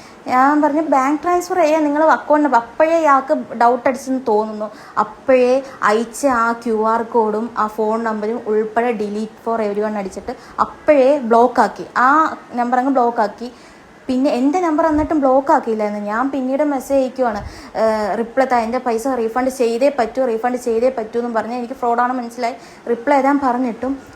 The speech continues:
റിപ്ലൈ തരുന്നില്ല. ഞാൻ കോൾ ചെയ്തിട്ട് കോ-, കോൾ പോകുന്നുണ്ട്, കോൾ എടുക്കുന്നില്ല, ഒന്നുമില്ല. അങ്ങനെ എന്തായി? അങ്ങനെ എനിക്ക് മനസ്സിലായി പൈസ പോയി,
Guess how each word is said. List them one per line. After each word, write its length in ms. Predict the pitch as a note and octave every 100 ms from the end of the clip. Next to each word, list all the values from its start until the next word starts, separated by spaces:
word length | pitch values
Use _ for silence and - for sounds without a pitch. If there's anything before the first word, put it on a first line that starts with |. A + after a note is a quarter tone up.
| -
റിപ്ലൈ 320 | A#3 A#3 D4 B3+
തരുന്നില്ല. 280 | G#3+ G#3
ഞാൻ 160 | G#3+ A3+
കോൾ 300 | C4 A3 B3+
ചെയ്തിട്ട് 280 | C4 A3+ B3+
കോ-, 260 | - A#3+ A#3
കോൾ 280 | - C4 E4
പോകുന്നുണ്ട്, 420 | F4+ C#4+ D4 C#4
കോൾ 300 | D4 C4+ C4+
എടുക്കുന്നില്ല, 600 | B3 A3+ B3 G#3+ G#3 G#3 -
ഒന്നുമില്ല. 720 | A3 A#3 C4 A3 G3+ G3+ A3+ - - - -
അങ്ങനെ 300 | A3+ A#3+ A#3+
എന്തായി? 340 | A#3 A3 G#3+ G#3 - - - - - - - - - - - - - -
അങ്ങനെ 280 | A#3+ B3+ C#4
എനിക്ക് 200 | C#4+ D4
മനസ്സിലായി 380 | D#4 D4+ D4 B3
പൈസ 240 | A#3+ A#3 A3+
പോയി, 380 | - C4+ C4